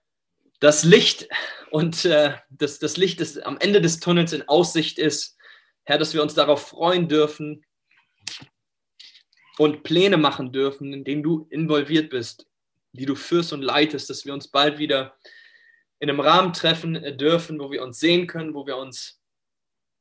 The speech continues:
austauschen können in Person. Und ich bitte dich, dass du einfach da mittendrin bist und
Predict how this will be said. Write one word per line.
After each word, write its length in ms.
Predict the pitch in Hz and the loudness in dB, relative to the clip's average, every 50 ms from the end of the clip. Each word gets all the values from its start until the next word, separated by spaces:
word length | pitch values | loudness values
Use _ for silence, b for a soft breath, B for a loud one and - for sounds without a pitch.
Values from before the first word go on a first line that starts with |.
| _ _ _ - - _ _ | _ _ _ -20 -20 _ _
austauschen 720 | - 143 151 156 156 - - 143 135 131 131 - 139 127 | 4 4 4 4 2 -2 -6 -6 -6 -6 -6 -8 -12 -14
können 280 | - 139 127 123 120 | -14 -14 -12 -12 -10
in 160 | 117 135 151 151 | -8 -8 -8 -8
Person. 640 | 151 135 123 113 120 120 120 123 120 120 120 117 _ _ _ _ _ _ _ _ b b b b b b b b _ _ _ _ _ _ _ _ _ _ _ _ _ _ _ _ _ _ _ _ _ _ _ _ _ _ _ _ _ _ _ _ _ _ _ _ _ _ _ - | -6 -8 -8 -8 -8 -10 -10 -10 -12 -14 -18 -20 _ _ _ _ _ _ _ _ b b b b b b b b _ _ _ _ _ _ _ _ _ _ _ _ _ _ _ _ _ _ _ _ _ _ _ _ _ _ _ _ _ _ _ _ _ _ _ _ _ _ _ -10
Und 60 | 139 131 | -8 -4
ich 80 | - | 0
bitte 200 | - 180 165 170 | 2 2 4 4
dich, 140 | 156 160 156 | 2 2 2
dass 180 | 175 160 - - | 0 -2 -2 -2
du 120 | 165 151 | -2 -2
einfach 260 | 143 147 143 151 135 | -2 -2 -2 -4 -6
da 320 | - - 156 147 160 165 165 | -4 0 0 2 2 4 2
mittendrin 540 | 165 180 170 170 147 - 131 156 180 190 | 2 0 0 -2 -4 -2 0 0 0 2
bist 280 | 180 180 175 170 - - | 0 -2 -2 -4 -6 -10
und 460 | 139 139 135 127 - - - - _ | -10 -12 -10 -12 -12 -14 -14 -16 _